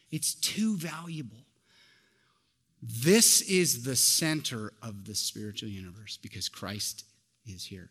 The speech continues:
and it's worth fighting for. Amen? Amen. That's why.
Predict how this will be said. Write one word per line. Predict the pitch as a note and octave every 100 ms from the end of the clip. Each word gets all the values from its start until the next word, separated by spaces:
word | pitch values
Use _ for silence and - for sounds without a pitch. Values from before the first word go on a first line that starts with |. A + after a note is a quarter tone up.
| _
and | G#2+
it's | G2 F#2+
worth | G2+ F#2+ F#2+ G#2+ G#2+ F#2 - - _ _ _ _ _ _
fighting | - - F2+ F#2 D#2+
for. | - - - _ _ _ _ _ _ _ _ _ _ _ -
Amen? | A2 B2+ D3 E3+ E3 - _ _ _ _ - - - _ _ _
Amen. | B2+ C3+ C3 F2+ - _ _ _ _ _ -
That's | C3+ -
why. | C#3 G#2 F#2+